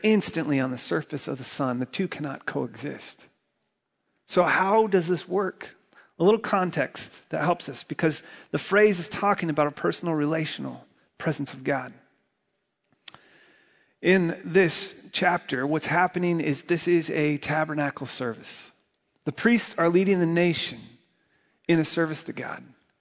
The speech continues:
And part of this service was taking an animal and sacrificing it as an atonement, as a substitute, uh, penalty for their sin, as a covering for their sin.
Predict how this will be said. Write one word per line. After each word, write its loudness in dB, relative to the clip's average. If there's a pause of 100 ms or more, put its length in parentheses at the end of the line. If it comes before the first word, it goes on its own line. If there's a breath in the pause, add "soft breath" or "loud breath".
(160)
And -4
part 4
of -2
this 4
service -6
was -6
taking 0
an 2
animal 0
and -8
sacrificing -4
it -18 (400 loud breath)
as 8
an 2
atonement, -2 (760 soft breath)
as 2
a -4
substitute, -2 (640 soft breath)
uh, -4 (460)
penalty -2
for -2
their 2
sin, -4
as 2
a 2
covering 0
for -6
their 0
sin. -8